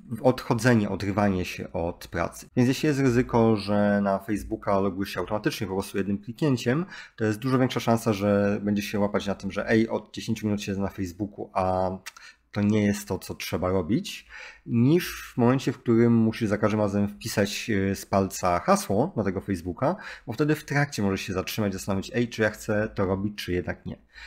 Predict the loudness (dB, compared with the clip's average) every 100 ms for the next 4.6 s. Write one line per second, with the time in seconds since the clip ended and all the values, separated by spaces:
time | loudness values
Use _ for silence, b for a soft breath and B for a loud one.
0 | B B -4 0 2 2 2 0 0 4
1 | 6 6 4 2 0 -8 -4 -2 0 0
2 | 0 -4 -4 -4 -2 -2 -2 -6 B B
3 | B -8 -2 -2 -4 0 4 4 4 2
4 | 4 4 4 2 0